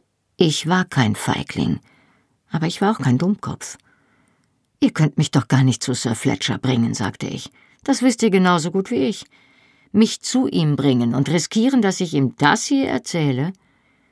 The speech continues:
Mit einem Nicken erfasste ich das gemütliche kleine Zimmer,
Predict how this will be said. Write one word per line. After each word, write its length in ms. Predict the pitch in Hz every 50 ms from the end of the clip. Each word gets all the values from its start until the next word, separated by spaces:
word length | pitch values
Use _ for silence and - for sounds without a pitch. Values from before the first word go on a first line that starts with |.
| _ _ _ _ _ _ _ _ -
Mit 160 | - - -
einem 240 | - 156 151 151 160
Nicken 280 | 175 196 190 - 185 -
erfasste 540 | - 143 - - - 175 160 - - -
ich 140 | 139 139 -
das 220 | - 147 147 - -
gemütliche 580 | 143 139 143 151 180 - - 139 135 - 139
kleine 380 | - 165 151 147 147 143 139 -
Zimmer, 440 | - - 202 185 175 165 160 143